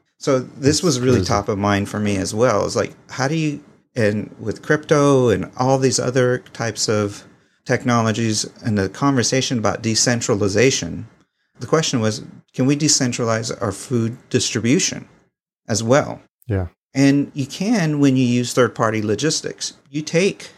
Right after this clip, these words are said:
Speaker 1: the food that's grown and you deliver it directly, if, especially if it's in very close to where it's going to cons-, be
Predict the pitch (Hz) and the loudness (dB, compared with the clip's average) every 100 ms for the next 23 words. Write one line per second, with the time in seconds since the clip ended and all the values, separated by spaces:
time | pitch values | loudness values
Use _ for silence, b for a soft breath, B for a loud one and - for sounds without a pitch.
0 | _ _ - 131 - 160 175 165 - 120 | _ _ -4 -4 0 0 2 0 0 -2
1 | 110 101 101 160 - _ _ 131 135 139 | 0 0 0 -4 -8 _ _ 0 0 0
2 | 135 165 165 156 131 127 135 143 139 123 | 2 2 2 2 2 2 2 0 -2 -2
3 | - 135 127 - 175 190 190 160 147 - | -4 -4 -2 0 0 2 0 2 2 2
4 | 135 - 117 123 131 147 - 139 123 123 | -2 -4 0 2 4 0 0 2 4 2
5 | - 123 117 113 110 - 113 107 101 98 | -2 0 2 2 0 -6 -2 -2 -4 -6
6 | 104 98 - 117 | -8 -8 -8 -10